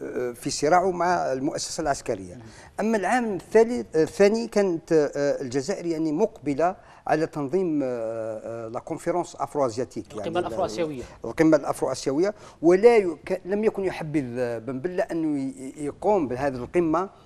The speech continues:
Speaker 1: امام رؤساء دول، آه، يعني، آه، جت في حركات استقلاليه وتحرريه في اسيا وافريقيا، يجوا يسبوا يعني هذه الازمه في الجزائر المتواصله
Speaker 2: خاصة
Speaker 1: وحرب
Speaker 2: نتكلموا الآن
Speaker 1: الإخوة.
Speaker 2: على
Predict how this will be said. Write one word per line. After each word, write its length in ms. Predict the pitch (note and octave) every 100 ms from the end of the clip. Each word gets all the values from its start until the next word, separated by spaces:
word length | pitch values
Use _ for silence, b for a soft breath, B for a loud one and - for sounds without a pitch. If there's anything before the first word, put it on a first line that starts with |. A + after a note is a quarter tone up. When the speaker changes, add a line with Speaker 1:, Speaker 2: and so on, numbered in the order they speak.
| -
Speaker 1:
امام 320 | C#3 D3+ C#3+
رؤساء 460 | C#3 C#3 C3+ - -
دول، 460 | A#2 D3+ C3+ G#2+ G#2 B B -
آه، 240 | B2 A2+
يعني، 580 | A#2 A#2 C3 C3+ C#3 A#2+
آه، 320 | A#2 G2+ A2+
جت 340 | A#2 A2+ D#3 -
في 440 | - - C#3+ A#2+
حركات 380 | C#3 C#3 E3 -
استقلاليه 560 | - - - C3+ C#3
وتحرريه 600 | C3 B2 - C3 C#3 C3+
في 240 | B2 A#2+ C#3
اسيا 200 | B2+ C3
وافريقيا، 580 | A#2 A2+ - - F#3+ G#3+ B B B
يجوا 280 | D#3 B2 F#3
يسبوا 340 | - C#3+ D3+
يعني 240 | C3 D3+ D3+
هذه 220 | C3 C3+
الازمه 400 | B2+ D3 B2+ D3+
في 60 |
الجزائر 300 | A#2 B2 D3+
المتواصله 720 | C#3 C3+ C#3 B2+ D3+ - D#3+
Speaker 2:
خاصة 360 | D#3 - - C#3
Speaker 1:
وحرب 200 | - D#3+
Speaker 2:
نتكلموا 300 | C#3 G#3 F3
الآن 160 | E3 E3
Speaker 1:
الإخوة. 140 | D#3
Speaker 2:
على 120 | D3+